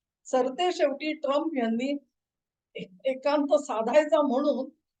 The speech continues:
ते शी जिनपिंग यांच्याशी त्यांनी हस्तांदोलन केलं आणि त्यांना त्यांच्या गाडीपर्यंत ते व्यक्तिशः पोचवायला गेले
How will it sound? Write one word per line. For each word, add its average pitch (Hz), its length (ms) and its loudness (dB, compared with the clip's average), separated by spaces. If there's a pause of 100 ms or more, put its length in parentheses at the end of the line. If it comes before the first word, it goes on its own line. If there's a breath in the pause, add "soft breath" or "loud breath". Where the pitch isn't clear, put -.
(160)
ते 294 140 -2
शी 294 300 -6
जिनपिंग 311 720 -4
यांच्याशी 226 500 0
त्यांनी 269 220 0
हस्तांदोलन 277 800 2
केलं 262 240 2
आणि 285 180 -2
त्यांना 294 600 -4
त्यांच्या 240 360 2
गाडीपर्यंत 294 920 2
ते 294 280 0 (400)
व्यक्तिशः 302 600 0
पोचवायला 302 500 6
गेले 285 280 0